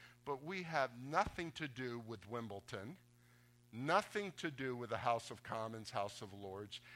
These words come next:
We just happened to be there. And I say, sometimes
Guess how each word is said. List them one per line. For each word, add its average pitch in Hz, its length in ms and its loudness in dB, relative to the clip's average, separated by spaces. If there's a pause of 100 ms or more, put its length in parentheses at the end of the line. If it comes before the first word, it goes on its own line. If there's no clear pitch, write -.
(160)
We 139 100 -4
just 160 180 -6
happened 143 380 0 (300)
to 135 100 -8
be 104 220 -8
there. 76 200 -12 (2500)
And 127 80 0
I 120 100 4
say, 131 260 2
sometimes 143 1040 2